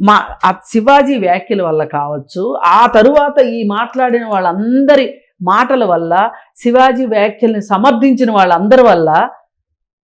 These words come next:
ఇక్కడ చాలా మందికి అర్థం కాని విషయం ఏంటంటే, మగవాళ్ళు ఆడవాళ్ళ వస్త్రధారణ లేకపోతే వాళ్ళకి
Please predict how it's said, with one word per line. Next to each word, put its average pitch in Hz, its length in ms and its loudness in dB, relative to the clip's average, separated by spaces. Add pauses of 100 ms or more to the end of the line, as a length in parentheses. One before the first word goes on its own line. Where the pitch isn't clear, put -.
(600)
ఇక్కడ 196 220 -2
చాలా 208 500 2
మందికి 247 300 2
అర్థం 180 280 0
కాని 196 200 -8
విషయం 165 340 -10
ఏంటంటే, 143 680 -10 (1120)
మగవాళ్ళు 175 1080 0 (1800)
ఆడవాళ్ళ 220 580 2
వస్త్రధారణ 170 840 -2
లేకపోతే 156 1040 -2
వాళ్ళకి 202 640 -2